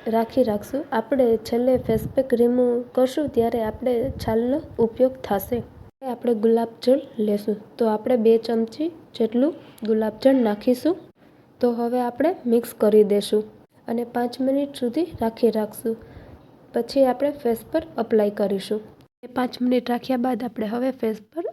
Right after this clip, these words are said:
એપ્લાય કરીશું. ફેસ પેકથી બહુ જ સારું રિઝલ્ટ મળે છે. તમને કોઈ પણ સાઇડ ઇફેક્ટ નહીં થાય. આ પેકનો ઉપયોગ ડેલી પણ કરી શકો કે અઠવાડિયામાં ત્રણ વાર પણ કરી શકો.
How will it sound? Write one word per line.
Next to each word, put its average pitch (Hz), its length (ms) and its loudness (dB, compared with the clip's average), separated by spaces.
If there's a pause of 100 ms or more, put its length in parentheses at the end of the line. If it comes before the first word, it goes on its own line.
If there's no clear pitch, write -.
એપ્લાય 208 300 4
કરીશું. 208 480 -6
ફેસ - 120 -20 (100)
પેકથી 254 400 -2
બહુ 240 540 0
જ 320 260 -2 (160)
સારું 226 280 2
રિઝલ્ટ 233 460 2
મળે 202 300 -2
છે. 220 220 -4 (920)
તમને 247 260 -2
કોઈ 254 220 4
પણ 269 220 -4
સાઇડ 262 280 -2
ઇફેક્ટ 269 380 -2
નહીં 214 320 -4
થાય. 202 260 -10 (680)
આ 240 140 -6
પેકનો 220 500 -2
ઉપયોગ 233 460 -2
ડેલી 214 320 0
પણ 247 200 -4
કરી 262 240 0
શકો 262 320 0
કે 254 120 -2
અઠવાડિયામાં 226 640 -2
ત્રણ 233 240 -2
વાર 220 160 -2
પણ 294 200 -6
કરી 214 320 -2
શકો. 196 360 -6